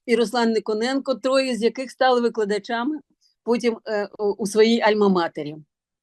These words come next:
А отже, на міжнародному фестивалі «Боспорські галуни»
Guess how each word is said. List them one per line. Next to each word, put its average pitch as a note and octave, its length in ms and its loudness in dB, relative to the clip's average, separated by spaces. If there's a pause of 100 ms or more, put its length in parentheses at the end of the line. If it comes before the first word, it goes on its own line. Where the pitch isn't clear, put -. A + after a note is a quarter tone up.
(520)
А A#3+ 100 6
отже, B3+ 380 4
на B3 140 0
міжнародному A#3 800 0
фестивалі G#3 580 0
«Боспорські G3 680 -4
галуни» B3+ 440 0